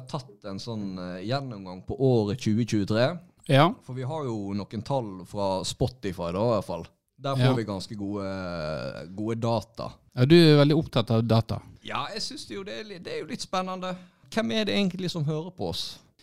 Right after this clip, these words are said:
Speaker 1: Eller hvilken type folk, hvilke
Speaker 2: Ja.
Speaker 1: demografier er det som hører på oss?
Speaker 2: Ja.
Speaker 1: Og hvis du skulle gjette da, eh, hvis vi går,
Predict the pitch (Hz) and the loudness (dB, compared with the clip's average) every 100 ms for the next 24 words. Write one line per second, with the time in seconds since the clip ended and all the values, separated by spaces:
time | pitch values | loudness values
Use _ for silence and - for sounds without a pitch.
0 | - 135 131 - 202 - - - - 127 | -8 -6 -6 -4 -4 -6 -10 -10 -2 0
1 | 127 131 120 - - - 165 139 131 165 | 0 2 2 0 -8 0 2 4 2 2
2 | 127 135 131 185 123 107 139 110 104 110 | 0 -4 -4 -2 0 0 -2 -2 -4 -4
3 | 110 95 - _ - 139 233 _ _ _ | -6 -10 -14 _ 2 2 2 _ _ _
4 | - 185 214 - 208 - 180 170 151 156 | -10 -8 -6 -8 -10 -8 -8 -8 -6 -6
5 | 127 - _ _ 175 101 120 - - _ | -8 -14 _ _ -2 2 2 0 -12 _
6 | _ _ - 127 123 120 127 139 147 135 | _ _ -8 -2 0 2 0 -2 0 0
7 | 135 | 0